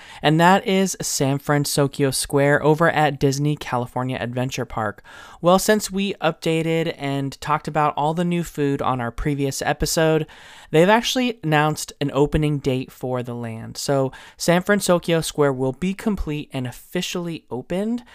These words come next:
on August thirty-first. Now, we know the transformation of Pacific Wharf into San Francisco Square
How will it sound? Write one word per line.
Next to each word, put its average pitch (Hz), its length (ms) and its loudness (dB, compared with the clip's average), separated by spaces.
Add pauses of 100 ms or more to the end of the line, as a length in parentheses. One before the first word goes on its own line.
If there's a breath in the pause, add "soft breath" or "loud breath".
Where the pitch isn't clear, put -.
(200 loud breath)
on 127 160 2
August 127 400 -2
thirty-first. 120 560 -4
Now, 135 160 0
we 160 140 0
know 185 440 4
the 151 360 0
transformation 156 1000 -2
of 127 240 -4
Pacific 135 460 -4
Wharf 131 320 0
into 135 260 -2
San 139 160 -2
Francisco 135 540 -2
Square 139 420 -2